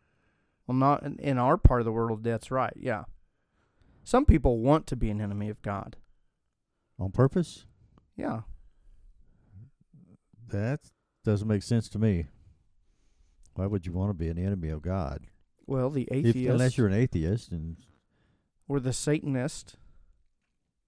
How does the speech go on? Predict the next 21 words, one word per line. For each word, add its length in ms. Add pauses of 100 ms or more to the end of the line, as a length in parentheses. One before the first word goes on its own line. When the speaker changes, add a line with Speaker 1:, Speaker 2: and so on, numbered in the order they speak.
(180)
Speaker 2:
Yeah, 160
they 140
definitely 440
are 140
enemies, 460
yes. 360 (520)
Speaker 1:
So 180
there's 260
some 280
out 220
there 240
who 160
want 300
to 120
be 200
enemies 360
of 140
God. 320 (1300)
Some 300
don't 240
care. 440